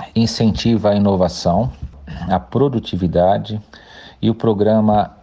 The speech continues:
incentiva a geração de renda e a regionalização da economia. As usinas,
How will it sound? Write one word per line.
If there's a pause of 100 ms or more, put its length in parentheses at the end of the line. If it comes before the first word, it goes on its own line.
incentiva (120)
a
geração
de
renda (360)
e
a
regionalização
da
economia. (520)
As
usinas,